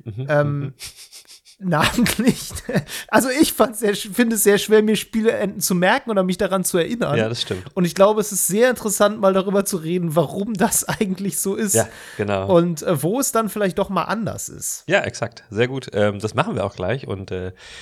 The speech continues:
Speaker 1: vorher, David, frage ich dich, was hast du gespielt?
Speaker 2: Miru,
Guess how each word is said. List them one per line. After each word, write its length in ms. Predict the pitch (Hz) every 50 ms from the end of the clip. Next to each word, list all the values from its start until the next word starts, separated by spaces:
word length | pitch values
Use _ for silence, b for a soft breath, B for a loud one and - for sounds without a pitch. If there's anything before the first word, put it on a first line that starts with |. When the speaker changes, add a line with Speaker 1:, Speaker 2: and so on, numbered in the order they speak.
| B B B B B B B B B B B B B B _ _ _ _ _ -
Speaker 1:
vorher, 540 | - - 156 202 202 - 104 90 127 226 - _ _ _ _ _ _
David, 400 | 101 90 82 - 143 71 - _
frage 320 | _ - - - 101 95 98 -
ich 40 |
dich, 240 | - 139 165 - - _ _ _
was 320 | - 117 156 - 190 190 -
hast 260 | - - - - -
du 60 | 117
gespielt? 840 | 113 - 139 - - - - - 240 254 - - - - _ - - - _ _ _ _ _ _ _ _ _ _ _ _ _ _ _ B B B B B B B B B B B B B B B B B B _ _ _ _ _
Speaker 2:
Miru, 440 | 135 139 185 247 214 143 120 113